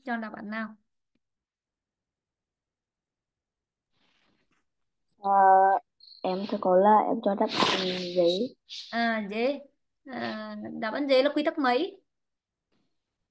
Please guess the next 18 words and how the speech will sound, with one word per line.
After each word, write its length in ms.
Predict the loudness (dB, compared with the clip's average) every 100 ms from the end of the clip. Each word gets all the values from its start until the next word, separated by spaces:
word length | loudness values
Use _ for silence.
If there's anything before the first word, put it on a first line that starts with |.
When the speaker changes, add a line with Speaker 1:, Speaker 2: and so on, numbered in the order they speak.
| _ _ _ _ _ _ _ _ _ _ _
Speaker 2:
Em 140 | -4 -4
thưa 80 | -4
cô 180 | 0 0
là 440 | 2 2 4 4 2 -2 -12
quy 80 | -12 -8
tắc 200 | -8 -8 _ _ _ _
ba. 320 | -6 -4 -4 -6 -10 _ _ -8
Speaker 1:
Ừ, 80 | -4 -2 0 2
còn 180 | 2 4
lại 160 | 2 2
quy 80 | 2
tắc 120 | 2
mấy? 400 | 2 4 2 -4 _ _ _ _ _ _ _ _ _ _ _ _
Speaker 2:
À, 260 | 4 4 6
còn 180 | 4
lại 180 | 4 4
là 260 | 4 2 0
quy 120 | 0